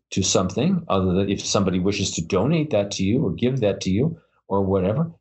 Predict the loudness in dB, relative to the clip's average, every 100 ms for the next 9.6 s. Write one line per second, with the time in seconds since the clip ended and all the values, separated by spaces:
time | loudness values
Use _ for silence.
0 | -6 -2 0 0 0 0 0 -2 -2 -2
1 | 0 2 2 2 0 0 2 2 0 -4
2 | -12 _ _ _ _ _ _ _ -16 -10
3 | -2 0 2 0 0 0 0 0 0 0
4 | 0 0 0 0 0 -2 0 0 2 2
5 | 2 2 0 -2 -2 0 0 0 0 0
6 | 0 0 2 2 -2 -4 -6 -10 _ _
7 | _ _ _ _ _ _ _ _ -4 0
8 | 2 2 2 0 0 -2 0 2 2 2
9 | 0 0 0 -4 -6 -10